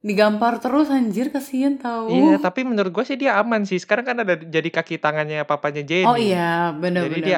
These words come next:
Speaker 1: benar.
Speaker 2: aman. Tapi sekretarisnya Chon Sojin yang kita nggak tahu ya, udah kasihan hidupnya, dimarah-marahin mulu sama Chon Sojin.
Speaker 1: Udah
Speaker 2: Tapi
Speaker 1: gitu nggak ada siapa-siapa. Maksudnya bosnya kan nggak ada semua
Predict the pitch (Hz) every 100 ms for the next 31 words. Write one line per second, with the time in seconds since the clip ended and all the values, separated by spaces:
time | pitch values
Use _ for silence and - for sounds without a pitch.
0 | 143 143 131 135 151 226 220 - 165 151
1 | 160 165 165 160 147 170 185 185 175 165
2 | 151 151 156 147 160 180 196 156 147 131
3 | 143 135 131 135 - 175 190 190 185 175
4 | 170 175 175 180 170 139 127 127 123 123
5 | 127 135 165 185 190 175 165 165 156 147
6 | 175 170 170 170 170 _ _ _ _ _
7 | _ 175 170 165 175 175 165 160 165 170
8 | 190 185 175 226 302 349 - 226 233 226
9 | - 208 196 - 320 494 247 165 175 -
10 | 185 311 254